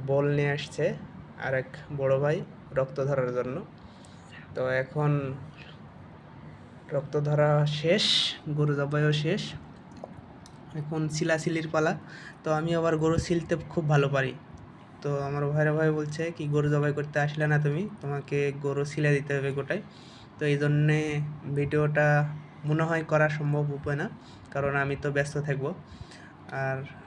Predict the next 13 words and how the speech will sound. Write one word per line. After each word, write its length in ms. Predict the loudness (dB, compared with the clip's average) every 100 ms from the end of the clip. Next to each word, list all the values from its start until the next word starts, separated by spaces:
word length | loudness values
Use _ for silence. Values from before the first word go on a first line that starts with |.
| -20 -20 -16 -8
আমার 220 | -4 -2
সাথে 260 | 0 2 0
কেউ 180 | 0 -2
থাকলে 360 | -2 -2 0 0
আমার 240 | 0 0 2
ভিডিওটা 380 | 2 0 0 0
করে 180 | 0 -2
দিলে 180 | -2
খুব 160 | -4 -4
ভালো 160 | 0 0
হতো, 200 | 0 -4
কিন্তু 240 | -6 -6 -4
সবাই 280 | -4 0